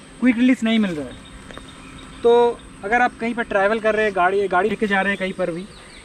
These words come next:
तो वहाँ पे आपको दिक्कत आ सकती है। और तीसरा जो चीज़ मुझे disadvantage लगा इस cycle में, तो वो है इसका जो, अ, stand है वो अलग से लगा हुआ है यहाँ पर,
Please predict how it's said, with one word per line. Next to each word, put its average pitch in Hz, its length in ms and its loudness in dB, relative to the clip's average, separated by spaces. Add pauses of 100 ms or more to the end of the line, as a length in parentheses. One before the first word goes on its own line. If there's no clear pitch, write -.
(120)
तो 214 80 -6 (880)
वहाँ 214 100 -2
पे 247 80 2
आपको 233 260 -2
दिक्कत 196 460 -8
आ 175 60 -4
सकती 147 360 -10
है। 127 60 -14 (800)
और 214 280 2 (160)
तीसरा 254 320 0
जो 254 100 -2
चीज़ 247 260 -4 (840)
मुझे 202 360 -4
disadvantage 226 640 -2
लगा 196 200 -2
इस 190 140 -6
cycle 185 320 -4
में, 180 140 -10 (560)
तो 202 60 -8 (340)
वो 220 120 -2
है 220 220 -2 (640)
इसका 247 260 -4
जो, 254 220 0
अ, 254 100 -2 (1080)
stand 220 400 0
है 202 100 -4 (400)
वो 202 100 -14 (140)
अलग 285 220 2
से 285 160 0
लगा 196 300 4
हुआ 175 340 -2
है 165 140 -6
यहाँ 151 140 -4
पर, - 160 -10